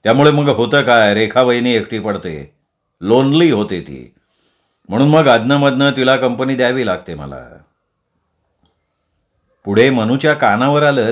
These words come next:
ते वेगळंच. मंजुनाथनं रेखाला आपल्या कह्यात घेतल्यानंतर शिवानंद दारूच्या आहारी गेला.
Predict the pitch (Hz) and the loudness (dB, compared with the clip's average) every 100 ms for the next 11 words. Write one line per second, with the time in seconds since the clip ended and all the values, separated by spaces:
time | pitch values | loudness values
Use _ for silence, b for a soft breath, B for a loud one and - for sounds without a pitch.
0 | 117 123 110 95 78 - _ _ _ _ | -4 -6 -6 -8 -12 -16 _ _ _ _
1 | _ _ _ _ _ _ _ _ _ _ | _ _ _ _ _ _ _ _ _ _
2 | _ _ _ _ _ _ 90 117 120 151 | _ _ _ _ _ _ -4 -2 2 4
3 | 156 151 135 113 113 113 127 143 151 135 | 4 2 -2 0 0 0 0 2 4 2
4 | 143 143 113 110 143 127 117 139 139 147 | -2 -2 -2 0 -2 -2 -6 -4 -4 -4
5 | 143 170 180 139 135 147 156 - - 131 | -2 -2 -2 -4 -2 0 0 -6 -10 0
6 | 143 147 156 127 120 135 135 123 104 110 | 2 2 4 4 2 0 0 0 0 -4
7 | 110 73 | -6 -10